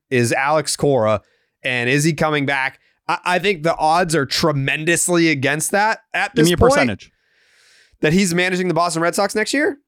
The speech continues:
Speaker 2: Yes.
Speaker 1: Ten percent?
Speaker 2: That's sad. That's
Speaker 1: Right?
Speaker 2: miserable. I don't disagree
Speaker 1: But
Speaker 2: with you.
Speaker 1: but it's your, it, it's to what you were just saying, though. Like, it, when, when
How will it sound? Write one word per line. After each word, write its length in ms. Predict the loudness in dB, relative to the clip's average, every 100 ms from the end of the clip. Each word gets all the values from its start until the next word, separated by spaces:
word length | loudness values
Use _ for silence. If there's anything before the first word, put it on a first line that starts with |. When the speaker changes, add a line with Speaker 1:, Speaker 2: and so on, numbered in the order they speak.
| _ -8
Speaker 2:
Yes. 340 | -8 -6 -16 _ _ _ _ _ -20 _ _ _ _ _ _ _ _ _ _ _ _ _ _ _ _ _ -12
Speaker 1:
Ten 260 | -4 -2 0
percent? 460 | -2 0 0 -2 _ _ _ _ _ _ _ _ _ _ _ _ -6
Speaker 2:
That's 240 | -6 -6
sad. 360 | -16 -14 -16 -18 _ _ _ _ -12
That's 120 | -2
Speaker 1:
Right? 140 | 0 2
Speaker 2:
miserable. 320 | 0 -4 -12 _ -4
I 100 | -2
don't 120 | 0
disagree 320 | -2 0 0
Speaker 1:
But 40 | 0
Speaker 2:
with 120 | -4
you. 140 | -10 -12 _ -4
Speaker 1:
but 120 | -2
it's 140 | 0
your, 140 | -2 0
it, 200 | 0 0
it's 160 | -2 -2
to 80 | 0
what 180 | 0 2
you 80 |
were 100 | 0
just 240 | 2 0 0
saying, 320 | 0 0 2
though. 320 | 2 2 0 _ _ _ _ -2
Like, 240 | -2 _ _
it, 140 | -20 _
when, 320 | -2 -2 -2 -2
when 360 | -2 -2 -6